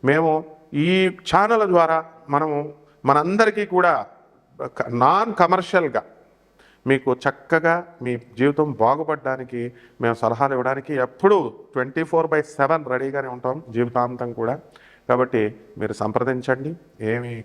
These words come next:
కోట్లాది మందిని కామన్ ప్లాట్‌ఫామ్ మీద చెప్పేటటువంటి రాశి ఫలితాలు మీ యొక్క జీవితాన్ని,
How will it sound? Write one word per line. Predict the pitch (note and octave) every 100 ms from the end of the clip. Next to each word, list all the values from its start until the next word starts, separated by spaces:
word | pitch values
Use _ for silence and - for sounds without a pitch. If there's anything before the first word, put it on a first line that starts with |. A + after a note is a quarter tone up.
| -
కోట్లాది | A#2+ - D3 D#3 D#3+
మందిని | D3+ D3 C#3 C#3 C3+ B2+ - - _
కామన్ | A#2+ C#3+ D#3
ప్లాట్‌ఫామ్ | D3 D3 C#3+ C3+ C3
మీద | B2 -
చెప్పేటటువంటి | A#2 A#2+ A#2+ A#2 A2 A2+ G#2
రాశి | F#2+ F#2 - -
ఫలితాలు | G#2 G2+ - B2 F#2 F#2+ - - _
మీ | A#2
యొక్క | G#2+ -
జీవితాన్ని, | G2+ G#2+ A#2+ B2+ A2 G2+ F#2+